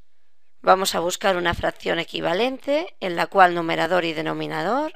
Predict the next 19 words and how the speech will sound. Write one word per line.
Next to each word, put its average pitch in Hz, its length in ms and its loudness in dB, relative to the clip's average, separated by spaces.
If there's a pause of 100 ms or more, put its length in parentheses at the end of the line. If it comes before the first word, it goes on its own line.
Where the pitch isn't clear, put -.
(100)
estén 175 360 -2
simplificados - 920 -2
al 160 120 0
máximo. 165 640 -8 (480)
Para - 320 -6
ello, 247 280 -2
lo 302 140 -4
que - 140 -6
haremos 185 360 -2
es - 140 -4
descomponer 160 800 -4
en 160 140 -8
factores 160 580 -6
primos 277 600 -2 (220)
el 160 160 -4
numerador 156 680 -2 (800)
y 190 140 -2
el 165 100 0
denominador. 147 800 -6